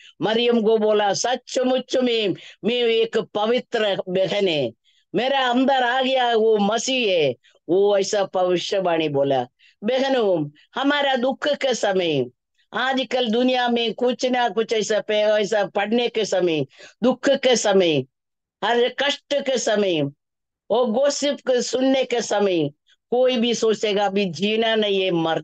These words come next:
जाएगा।" Suicide कितना भी बढ़ता है, कितना बच-, बच्चा ही, अभी, अभी North India में लड़की हो गई तो नहीं चाहिए, बहुत बड़ा दु-,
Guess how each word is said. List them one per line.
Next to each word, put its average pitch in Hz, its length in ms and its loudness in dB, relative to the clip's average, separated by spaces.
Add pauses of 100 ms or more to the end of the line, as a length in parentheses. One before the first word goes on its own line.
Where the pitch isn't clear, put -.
जाएगा।" 147 480 0 (420)
Suicide 294 580 0
कितना 269 460 -2
भी 240 140 0
बढ़ता 208 460 -2
है, 143 320 0 (680)
कितना 208 460 -4 (100)
बच-, 220 340 -4
बच्चा 240 400 -2
ही, 165 300 2 (240)
अभी, 233 240 0
अभी 220 440 2
North 226 320 0
India 220 240 0
में 208 140 0
लड़की 233 460 -2
हो 214 180 2
गई 196 140 0
तो 190 180 -2
नहीं 185 260 0
चाहिए, 220 560 0 (320)
बहुत 285 380 0
बड़ा 247 300 0
दु-, 214 280 0